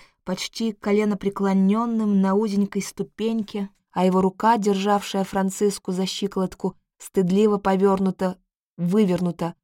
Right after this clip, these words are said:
Он знал, что она содрогается при виде его бородавок. И он испугался,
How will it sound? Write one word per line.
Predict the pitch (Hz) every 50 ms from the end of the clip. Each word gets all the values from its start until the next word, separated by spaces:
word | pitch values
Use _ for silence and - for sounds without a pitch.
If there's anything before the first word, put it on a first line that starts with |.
| _ _ _ -
Он | - 180 196
знал, | 185 180 185 214 226 220 196 175
что | - - - 175
она | 175 175
содрогается | 175 - 175 170 180 185 180 180 196 202 190 170 160 - - 160
при | - 170 180
виде | 170 175 160 170
его | 175 165 170
бородавок. | 165 175 175 175 175 170 170 170 165 160 - _ _ _ _ _ _ _ _ _ _ _ _ _ _ _ _ _ _ _ _ _ _ -
И | 214 208
он | 233 254 247
испугался, | - - - - 233 196 208 220 208 185 170 - - 175